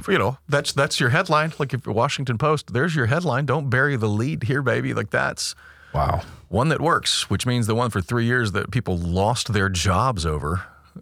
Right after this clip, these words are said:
Speaker 1: didn't work, which, again, let the chips fall where they may. If it worked, I'll, I'll, you know, let's say this. If, if this vaccine worked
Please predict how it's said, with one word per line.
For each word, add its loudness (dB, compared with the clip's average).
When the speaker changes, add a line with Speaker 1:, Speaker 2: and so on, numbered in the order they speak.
Speaker 1:
didn't 0
work, -2
which, 0
again, 2
let 2
the -2
chips 0
fall 2
where 4
they 2
may. 0
If 0
it -2
worked, 0
I'll, 2
I'll, 2
you 2
know, 2
let's 0
say 2
this. -2
If, -2
if -2
this -2
vaccine 0
worked -6